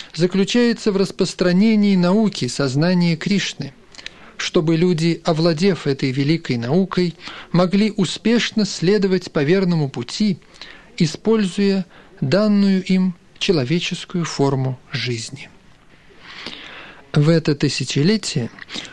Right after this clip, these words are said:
бог Солнца известен под именем Вивасван. Солнце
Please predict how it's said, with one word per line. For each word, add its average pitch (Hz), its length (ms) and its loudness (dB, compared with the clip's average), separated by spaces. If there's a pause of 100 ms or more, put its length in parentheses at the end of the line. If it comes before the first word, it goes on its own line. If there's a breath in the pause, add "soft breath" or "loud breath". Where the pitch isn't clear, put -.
(100)
бог 190 340 0
Солнца 214 640 -2
известен 185 680 0
под 143 200 -2
именем 165 420 2
Вивасван. 147 720 -4 (1200 loud breath)
Солнце 165 800 0